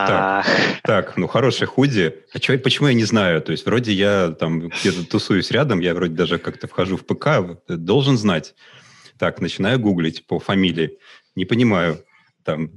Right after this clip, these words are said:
Speaker 2: А,
Speaker 1: Java.
Speaker 2: там
Speaker 1: Думаю,
Speaker 2: Java
Speaker 1: так,
Speaker 2: одна. Как
Speaker 1: не
Speaker 2: же так,
Speaker 1: понимаю.
Speaker 2: да?
Speaker 1: Смотр-, проваливаюсь на YouTube. Смотрю, о,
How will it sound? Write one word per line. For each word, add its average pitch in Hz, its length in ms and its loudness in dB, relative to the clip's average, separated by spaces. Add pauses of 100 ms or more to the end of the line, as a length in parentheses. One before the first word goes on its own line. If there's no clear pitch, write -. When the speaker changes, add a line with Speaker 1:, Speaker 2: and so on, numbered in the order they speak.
Speaker 2:
А, 90 60 -2
Speaker 1:
Java. 95 420 2
Speaker 2:
там - 160 -4
Speaker 1:
Думаю, - 160 2
Speaker 2:
Java 104 140 2
Speaker 1:
так, - 120 4
Speaker 2:
одна. 85 340 -6
Как 104 180 0
Speaker 1:
не 98 60 0
Speaker 2:
же - 60 0
так, - 40 0
Speaker 1:
понимаю. 95 640 2 (300)
Speaker 2:
да? - 60 -16
Speaker 1:
Смотр-, 104 300 -2
проваливаюсь 123 600 2
на 123 40 4
YouTube. 113 440 0 (180)
Смотрю, 87 400 -2
о, 90 320 2